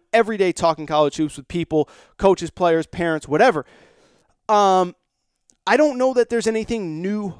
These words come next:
for me to contribute to the college basketball conversation. For people who did not see the news, we officially got a start date in college basketball. That is November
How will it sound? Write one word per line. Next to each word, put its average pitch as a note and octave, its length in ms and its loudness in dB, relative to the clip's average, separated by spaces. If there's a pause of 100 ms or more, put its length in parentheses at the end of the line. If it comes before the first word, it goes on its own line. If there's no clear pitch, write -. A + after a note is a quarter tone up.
for F#3+ 180 0
me F3 260 -6 (100)
to F#3+ 200 -8
contribute D3+ 760 -2 (300)
to A3 200 -4
the F3 60 -6
college E3+ 340 0
basketball D3 380 -2
conversation. F3+ 760 -2 (240)
For G3 180 0
people G#3+ 320 -4
who G3 120 -6
did F#3+ 180 0
not G3 220 -4
see G3+ 140 -8
the F#3 100 0
news, C3+ 360 -4 (340)
we F3+ 160 2
officially C4+ 560 2
got B3 160 6
a A3 60 4
start C4 260 4
date A#3 140 6
in G#3 80 -2
college G3+ 320 2
basketball. E3+ 580 4 (240)
That G#3+ 160 8
is F#3 160 6
November A#3 800 4